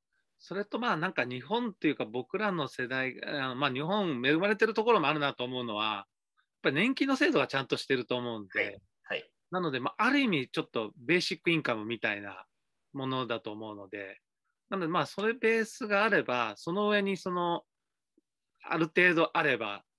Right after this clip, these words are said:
Speaker 1: なんとかやれるんであれば、なんかその三十代の起業とはまたちょっと違う、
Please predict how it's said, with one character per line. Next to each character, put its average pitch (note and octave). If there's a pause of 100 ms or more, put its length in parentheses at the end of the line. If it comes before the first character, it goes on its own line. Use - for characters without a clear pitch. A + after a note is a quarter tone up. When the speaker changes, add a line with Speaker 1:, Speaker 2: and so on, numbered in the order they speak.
Speaker 1:
な D#3+
ん D3+
と -
か G#2 (100)
や C3
れ D3
る D3
ん A#2+
で G2+
あ G#2
れ G2
ば、 G2+ (420)
な D#3+
ん -
か -
そ C#3+
の B2
三 A#3+
十 C4+
代 D3+
の B2
起 B2+
業 C#3+
と C3+
は A#2+
ま A#2
た C3+
ち -
ょ -
っ -
と D#3+
違 C#3
う、 C#3